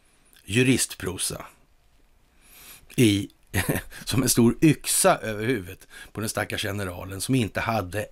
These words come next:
en chans. Och då är ändå så här, en ge-, fyrstjärnig general i amerikanska statsförvaltningen, det är fan ingen Kalle Anka-figur. Vi kan säga så här att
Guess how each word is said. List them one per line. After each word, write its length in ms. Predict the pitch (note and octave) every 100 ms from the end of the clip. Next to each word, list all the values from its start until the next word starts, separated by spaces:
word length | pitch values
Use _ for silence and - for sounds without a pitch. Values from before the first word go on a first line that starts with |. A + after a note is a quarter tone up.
| -
en 300 | A2 B2 B2+
chans. 1000 | - - - F#3 - - - - - - - - - - - - - - - -
Och 120 | -
då 140 | G#2 C3
är 100 | D#3
ändå 260 | C#3+ B2
så 140 | A2 A2
här, 200 | G#2+ G#2
en 60 |
ge-, 180 | G#2+ A2+
fyrstjärnig 520 | - C3+ A2 C3 C#3
general 500 | C3+ C3 B2 A#2+ A#2
i 60 | A2+
amerikanska 500 | G#2+ G#2 G#2 G2 G#2
statsförvaltningen, 720 | - G2+ - G#2+ A2+ B2 A#2
det 120 | G#2+
är 40 | G#2+
fan 340 | - C3 A#2
ingen 180 | A#2+ F#2+
Kalle 200 | A2 A2
Anka-figur. 680 | G2 - - G#2 A#2+ G#2+ D3+ - - - -
Vi 120 | C#3+
kan 160 | E3+
säga 240 | D#3+ E3+ C3
så 100 | B2
här 320 | C3+ D#3+ G#2
att 280 | A2+ -